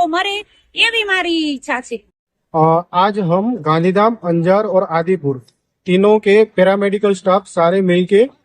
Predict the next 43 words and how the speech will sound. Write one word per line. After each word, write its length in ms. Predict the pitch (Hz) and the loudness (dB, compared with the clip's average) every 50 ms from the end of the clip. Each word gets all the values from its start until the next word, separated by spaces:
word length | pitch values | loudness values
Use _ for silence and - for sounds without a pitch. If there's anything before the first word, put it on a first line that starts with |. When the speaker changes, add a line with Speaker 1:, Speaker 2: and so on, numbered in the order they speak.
| _ _ _ - | _ _ _ -2
Speaker 2:
अ, 40 | 165 | 0
हम 300 | 160 151 151 165 180 185 | 0 2 2 0 2 2
लोग 220 | 190 202 202 196 | 2 2 0 0
ने 260 | 202 208 208 208 208 | 0 0 2 2 2
जो 220 | 190 170 196 196 190 | 2 2 2 4 4
नर्सिंग 420 | 165 165 170 175 - 202 202 196 | 4 2 2 0 -2 -2 -2 -2
एकता 240 | 185 175 165 208 202 | -2 -2 0 0 0
ग्रुप 280 | 185 170 185 208 196 208 | 0 2 0 0 2 2
है 60 | 202 | 2
उसके 340 | 202 190 180 180 - 208 196 | 2 2 0 0 0 0 2
द्वारा 320 | 180 175 175 180 196 220 | 4 2 2 2 2 0
एक 200 | 208 196 190 165 | 0 -2 -4 -4
रैली 320 | 170 160 160 165 185 196 | -2 -2 0 0 0 0
का 180 | 190 208 208 220 | 0 0 0 0
कैंडल 380 | 220 - 180 185 190 202 214 196 | -2 -2 -4 -2 0 0 0 0
मार्च 240 | 185 185 180 180 | 0 -2 -2 -2
का 100 | - 175 165 | 0 0 2
आयोजन 300 | 170 175 170 175 180 165 | 2 2 0 -2 -6 -6
किया 260 | - - 165 175 180 | -6 -4 0 0 2
है, 280 | 170 160 180 233 269 - _ _ _ _ _ _ _ _ - | 2 2 0 0 -4 -8 _ _ _ _ _ _ _ _ -6
जिसमें 540 | 160 185 185 - 214 214 226 240 247 247 240 _ _ _ _ - | -6 -6 -4 -2 0 2 2 2 2 2 -2 _ _ _ _ -2
हम 300 | 156 170 202 220 240 226 | 0 0 0 0 -2 -2
जो 280 | 190 175 202 208 226 226 | -2 2 2 4 4 4
एक, 220 | 208 208 - - 208 | 2 -2 -4 -2 -2
अ, 140 | 196 202 | 0 0
इंसिडेंट, 600 | 190 185 185 175 - 208 190 214 214 196 - - - | 0 0 -2 -2 -2 -2 -2 0 -2 -2 -4 -2 0
अ, 20 | |
हुए 460 | 202 196 190 180 170 160 180 202 240 | 2 4 4 4 4 2 2 0 -2
कोलकाता 600 | 240 _ - 196 208 214 196 208 190 185 190 180 | -2 _ 0 2 2 2 2 0 -2 0 0 0
में 200 | 180 196 220 220 | 0 0 0 -2
जो 120 | 180 180 180 | -2 -2 0
डॉक्टर 340 | 165 165 165 165 - 208 208 | 2 0 0 0 -2 -4 -2
के 140 | 208 214 | -2 -2
साथ 220 | 196 - 208 226 254 - _ _ _ _ _ - | -2 0 -2 -2 -2 -4 _ _ _ _ _ -2
और 120 | 185 180 | 0 0
उ-, 280 | 175 170 180 - _ 208 | 0 -2 -6 -8 _ -16
उत्तर 280 | 196 165 - 226 220 214 | -10 -2 0 0 0 0
प्रदेश 380 | 196 214 196 202 214 208 - | 0 0 2 2 0 0 0
में 180 | 214 214 240 254 | 0 0 2 2
नर्सिंग 400 | 220 175 175 175 175 - 220 202 | 2 2 0 0 0 -4 -6 -6
स्टाफ 280 | - - 196 185 185 - | -4 -2 -2 -2 -2 0
के 100 | 220 214 | -2 0
साथ 200 | 185 196 196 233 | 0 2 0 0